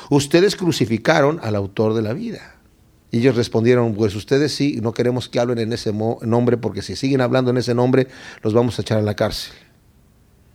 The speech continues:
En vez de arrepentirse, tomaron la otra posición. Entonces, el Espíritu Santo viene a convencer al mundo de pecado,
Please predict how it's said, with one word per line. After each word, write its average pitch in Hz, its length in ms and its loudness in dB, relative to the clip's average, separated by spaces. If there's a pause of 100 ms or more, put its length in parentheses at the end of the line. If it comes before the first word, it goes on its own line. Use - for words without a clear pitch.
(340)
En 123 120 4
vez 190 160 6
de 208 60 4
arrepentirse, 175 600 2
tomaron 117 380 2
la 107 80 2
otra 107 180 -2
posición. 120 520 -10 (360)
Entonces, 135 460 0 (380)
el 117 120 6
Espíritu 180 340 2
Santo 185 320 4
viene 175 180 4
a 170 40 0
convencer 120 520 2
al 131 140 2
mundo 185 480 4
de 123 140 2
pecado, 202 600 4